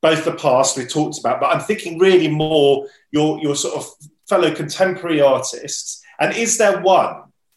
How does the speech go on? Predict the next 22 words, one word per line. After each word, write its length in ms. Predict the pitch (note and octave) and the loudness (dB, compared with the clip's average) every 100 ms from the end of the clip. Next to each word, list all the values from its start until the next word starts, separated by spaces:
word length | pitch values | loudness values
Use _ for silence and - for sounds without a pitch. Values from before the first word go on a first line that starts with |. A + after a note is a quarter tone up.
| _ - | _ -8
and 100 | C#3 | 0
this 140 | F#3 | 0
isn't 260 | B3+ A3+ D#3+ | 0 -6 -8
for 60 | D#3+ | -4
the 100 | F3 | -2
excuse, 520 | E3+ - F3+ D#3 - | -2 0 2 2 -2
exclusion 580 | D#3+ - - D#3+ D3+ C#3 | -4 -4 0 0 -2 -2
of 80 | |
others, 260 | D3 A#2+ G#2 | 0 0 -4
but 120 | C3+ | -8
we 60 | C3 | -8
just 160 | C#3 | -6
don't 140 | D#3 C#3 | -4 -4
have 140 | C3+ | -4
time, 220 | C#3+ A#2+ - - | -4 -4 -6 -6
is 160 | A#3+ | -2
there 220 | A#3+ G#3+ F#3+ | 2 2 4
one 220 | G#3 F#3+ | 4 4
artist 520 | D3+ A#2 - F3 - | 4 2 -2 -6 -6
that 140 | D#3 E3+ | -6 -8
you 400 | F3 E3 F3+ F3+ | -8 -2 0 4
really 580 | F#3 F3+ D#3 D3+ D3 | 6 6 4 0 -4